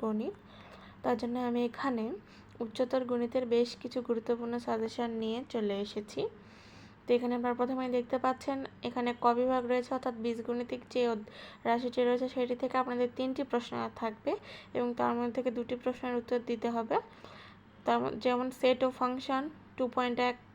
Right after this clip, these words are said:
টু পয়েন্ট টু, তারপরে বীজগণিতিক রাশি, সূচক ও লগারিদম, সসীম ধারা ইত্যাদি, এই কটি অধ্যায় গুরুত্বপূর্ণভাবে পড়বেন। তারপরে খ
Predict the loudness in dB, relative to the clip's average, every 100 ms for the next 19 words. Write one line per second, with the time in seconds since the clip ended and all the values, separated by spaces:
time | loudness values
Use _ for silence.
0 | -4 -2 2 2 2 0 -2 -2 -8 -20
1 | -20 -14 -4 2 4 4 2 0 -2 -2
2 | -2 2 2 0 -6 -6 -4 0 0 0
3 | 0 0 2 2 2 0 0 -2 -4 -8
4 | -18 -20 -20 -20 -14 0 2 2 -2 0
5 | 0 0 0 0 0 0 -2 -2 -8 -8
6 | -6 0 2 2 2 0 -2 0 0 0
7 | -2 -2 -2 0 0 -2 -2 0 0 -2
8 | -8 -18 -18 -6 0 4 4 2